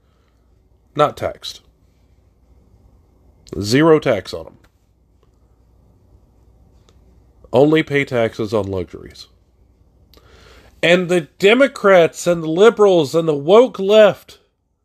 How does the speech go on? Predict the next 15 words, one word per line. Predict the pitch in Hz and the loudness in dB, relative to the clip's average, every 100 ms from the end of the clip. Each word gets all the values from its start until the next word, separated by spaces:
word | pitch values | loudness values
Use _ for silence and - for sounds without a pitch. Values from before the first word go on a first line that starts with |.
| _ _ _ _ _ _ _ _ _ _ _ | _ _ _ _ _ _ _ _ _ _ _
are | 185 208 | 4 4
fighting | - - - 233 285 311 320 262 | 2 -14 0 2 2 0 -6 -6
against | 240 175 254 330 254 - | -8 -4 -2 -2 -6 -2
this. | 185 123 85 - - - _ _ _ _ _ _ _ _ _ _ _ _ _ _ _ _ _ - | 0 0 -4 -18 -20 -20 _ _ _ _ _ _ _ _ _ _ _ _ _ _ _ _ _ -8
You | 165 240 370 | 0 4 4
are | 349 | 4
the | 277 | 0
very | 226 247 233 | -4 -2 -2
people | - 233 294 - 156 107 - _ _ _ _ _ | -4 -4 -4 -4 -4 -4 -10 _ _ _ _ _
who | 240 240 | 2 2
have | 202 202 165 _ - | 2 -2 -4 _ -4
bitched | 285 330 - - | -2 -2 -6 -6
and | 262 254 | -6 -4
complained | 226 220 175 240 254 277 220 165 131 131 | -8 -8 -4 0 0 0 -2 -6 -8 -8
and | 156 170 160 | 0 2 2